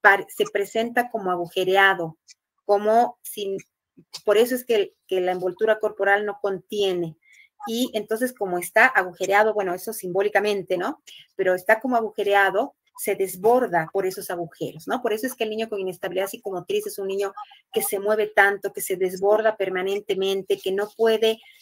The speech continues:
controlar, inhibir su movimiento, ¿no? Entonces, es sobre todo en el trastorno de, de inestabilidad psicomotriz donde más evidente se hace,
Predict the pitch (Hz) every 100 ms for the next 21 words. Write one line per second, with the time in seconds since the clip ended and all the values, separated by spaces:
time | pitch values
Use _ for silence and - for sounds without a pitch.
0 | - - 214 202 208 202 208 214 226 220
1 | 196 190 202 226 - 196 175 175 170 170
2 | 151 156 _ - 180 226 415 - 208 240
3 | - - 214 247 247 _ _ _ - -
4 | 214 208 208 226 277 277 247 208 190 214
5 | 214 202 190 185 - 185 185 175 185 190
6 | 202 247 - 190 175 190 214 247 - 190
7 | 180 180 185 196 208 240 269 - 202 190
8 | 185 202 214 202 - 190 190 - 214